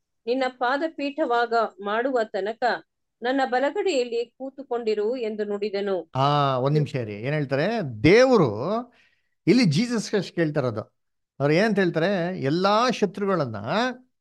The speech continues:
Speaker 2: ನಿನ್ನ ಪಾದದ ಕೆಡೆ ಹಾಕ ತನಕ ನೀನೇನ್ ಮಾಡೋ? ನನ್ನ ಬಲಗಡೆಯಲ್ಲಿ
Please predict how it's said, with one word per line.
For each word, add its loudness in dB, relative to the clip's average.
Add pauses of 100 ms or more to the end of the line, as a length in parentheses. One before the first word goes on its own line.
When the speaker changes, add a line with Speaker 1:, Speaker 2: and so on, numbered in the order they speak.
Speaker 2:
ನಿನ್ನ 2 (180)
ಪಾದದ -2
ಕೆಡೆ 2
ಹಾಕ -4
ತನಕ -8
ನೀನೇನ್ 0
ಮಾಡೋ? 2 (500)
ನನ್ನ 2
ಬಲಗಡೆಯಲ್ಲಿ 2